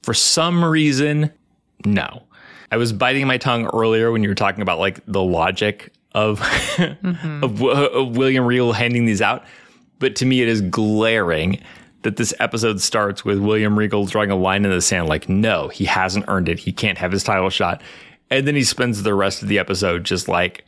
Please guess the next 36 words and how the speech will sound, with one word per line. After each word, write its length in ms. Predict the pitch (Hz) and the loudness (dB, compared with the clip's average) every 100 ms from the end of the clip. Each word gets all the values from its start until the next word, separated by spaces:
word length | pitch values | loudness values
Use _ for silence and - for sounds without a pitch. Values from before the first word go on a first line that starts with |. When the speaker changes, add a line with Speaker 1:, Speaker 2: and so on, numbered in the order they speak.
| _ 120 | _ -4
Speaker 1:
affirming 840 | - - 156 156 156 160 165 160 - _ _ _ _ _ _ - | -4 -4 0 2 2 2 2 0 -4 _ _ _ _ _ _ -2
or 400 | 120 117 110 101 | 2 2 2 0
just 400 | - 120 - - | -2 -2 -2 -4
outright 460 | 104 123 107 113 107 | -2 -2 0 0 0
not 340 | 104 104 - | 0 0 -4
caring 500 | - 123 110 92 95 - | -4 0 0 0 -2 -2
about 380 | 92 92 - - | -2 -2 -4 -10
who 340 | - 113 110 | -2 0 2
the 120 | 101 | 0
fuck 280 | - 98 95 | 0 -2 -4
fights 360 | - 95 92 - | -4 -4 -2 0
whom 360 | 104 85 87 - - - - | 0 0 -4 -8 -16 -20 -16
for 140 | - 113 | -6 -4
these 240 | 98 92 | -2 -2
championships. 720 | - 98 85 87 - - - - | 0 -2 -4 -4 -4 -4 -6 -4
So 400 | - 87 78 - - - - - - - | -2 0 -2 -6 -12 -20 -20 -20 -8 -4
that 280 | 110 107 | -2 0
is 140 | 107 - | -2 -2
what 120 | 92 | -2
I 80 | 80 | -2
heard. 360 | 92 85 85 - _ - - | -2 -4 -6 -12 _ -10 -4
I 80 | |
am 140 | 101 95 | -2 0
less 180 | 90 - | 0 -2
fun 220 | 85 78 | -6 -6
than 100 | 87 | -6
Megan 240 | 87 - | -8 -10
Bob. 220 | - - - _ - | -14 -14 -20 _ -2
Megan 220 | 269 233 | 0 0
Bob, 280 | 123 82 - | 0 0 -2
what 320 | - 127 190 190 | 0 0 0 0
did 160 | 147 | -2
your 140 | 147 131 | 0 0
human 280 | - 143 | -2 -2
heart 260 | 127 117 107 | 0 -2 -4
feel? 440 | - 90 78 - | -4 -2 0 -4